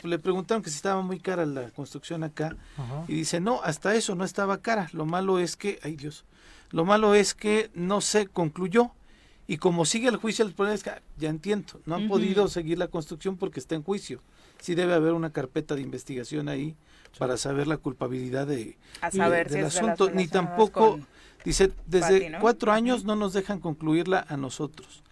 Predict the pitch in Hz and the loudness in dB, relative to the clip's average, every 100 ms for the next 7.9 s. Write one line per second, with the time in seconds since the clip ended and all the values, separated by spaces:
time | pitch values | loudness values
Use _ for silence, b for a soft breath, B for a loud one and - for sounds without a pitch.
0 | b b b 156 151 160 151 196 202 190 | b b b -6 -2 -2 0 2 4 4
1 | 175 151 143 175 175 156 151 156 156 147 | 2 0 -2 -2 -2 -2 -2 0 0 0
2 | 190 170 - b b b b _ - 151 | 0 0 -8 b b b b _ -8 -4
3 | 170 190 160 165 175 151 156 196 214 196 | -2 -2 -2 -2 -2 -2 -2 0 0 -2
4 | 151 151 170 175 165 170 156 160 156 - | -4 -4 -2 -4 -6 -8 -6 -6 -6 -8
5 | 143 147 143 - 170 160 - 139 170 156 | -8 -6 -6 -6 -6 -6 -6 -6 -6 -6
6 | 147 127 127 135 147 151 160 165 147 - | -6 -10 -8 -8 -8 -8 -10 -10 -12 -14
7 | 135 127 135 127 151 143 147 180 190 | -12 -10 -10 -8 -8 -6 -4 -6 -8